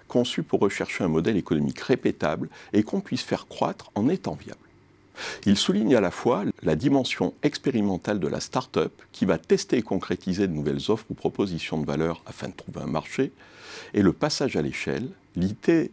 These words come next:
étant pour Blanc de déboucher sur la capacité à faire croître la structure en étant viable. Pour le coup, la start-up est un support intéressant pour tester de nouvelles offres,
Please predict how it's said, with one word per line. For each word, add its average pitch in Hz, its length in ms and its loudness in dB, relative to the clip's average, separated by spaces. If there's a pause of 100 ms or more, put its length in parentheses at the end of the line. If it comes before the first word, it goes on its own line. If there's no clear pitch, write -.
étant 80 260 0
pour 73 240 -4
Blanc 80 400 0
de - 80 -2
déboucher 131 480 2
sur - 160 -4
la 151 100 0
capacité - 640 -4
à 120 60 0
faire - 240 -8
croître - 320 -4
la 85 60 2
structure - 440 -8
en 104 100 0
étant 80 280 -6
viable. - 240 -20 (800)
Pour 185 160 6
le 104 100 4
coup, 95 200 -4
la 117 120 2
start-up - 480 -4
est - 140 -4
un 78 60 -6
support 156 400 -2
intéressant - 580 -2
pour - 200 -8
tester - 340 -2
de 117 60 0
nouvelles 73 420 -2
offres, 156 240 0